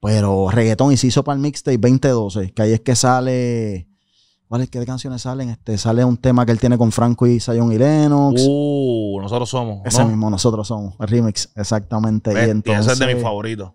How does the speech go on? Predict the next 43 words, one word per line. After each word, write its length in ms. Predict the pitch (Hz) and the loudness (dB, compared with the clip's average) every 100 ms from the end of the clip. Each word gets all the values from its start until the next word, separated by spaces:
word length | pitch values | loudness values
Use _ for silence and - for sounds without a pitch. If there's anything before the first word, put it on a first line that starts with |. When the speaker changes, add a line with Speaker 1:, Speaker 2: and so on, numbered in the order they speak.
| _ | _
Speaker 1:
ese 240 | 117 127 135 | -6 0 0
mixtape, 400 | 135 - 127 107 | 0 -2 -4 -4
sale 260 | 117 127 120 | -2 2 4
otro 200 | 127 135 | 4 2
tema 340 | 123 131 131 123 | 2 2 2 2
que 180 | 123 | 0
es 60 | 123 | 0
este 1000 | 127 - 127 123 120 120 113 110 104 98 92 - - | -4 -8 -8 -6 -4 -4 -6 -6 -8 -10 -12 -16 -8
Freestyle, 640 | - 160 - 135 120 117 - | 0 0 0 -2 -2 -6 -6
que 60 | |
él 80 | 117 | 2
hizo, 360 | 135 135 127 131 - _ - | 2 2 -2 -6 -12 _ -6
que 80 | |
hace 180 | 107 131 | 0 2
poco 220 | 113 123 | 2 0
también 260 | 123 117 123 | 0 -2 -2
vi 80 | 123 | -4
que 100 | 127 | -2
lo 80 | 120 | 0
subieron. 760 | 135 120 131 139 127 123 113 _ _ _ _ _ - | 2 2 4 4 2 -4 -8 _ _ _ _ _ -4
No, 80 | 151 | 0
ese 160 | 156 | 0
mixtape 340 | 165 175 185 165 | 0 -4 -4 -4
veinte 320 | 127 165 175 180 | -2 -2 0 2
doce 240 | 180 147 | 2 2
está 400 | 123 - 156 - | 0 0 0 0
bien 140 | 143 147 | 0 4
hijo 180 | 147 139 | 2 2
de 60 | 117 | -4
puta, 240 | 117 113 | -4 -2
que 40 | |
en 100 | 110 | 0
paz 120 | 104 120 | 0 0
descanse 480 | 131 135 135 139 | 0 -2 -4 -2
G 140 | 123 131 | 2 4
La 140 | 120 | 4
Voz, 240 | 120 127 120 _ _ | 4 2 -2 _ _
que 140 | - 117 | -4 -4
fue 220 | 113 117 | 2 2
una 220 | 127 135 | 2 -2
de 80 | 135 | -2
las 100 | 123 | -2
manos 460 | 120 131 131 123 | -2 -2 -2 -4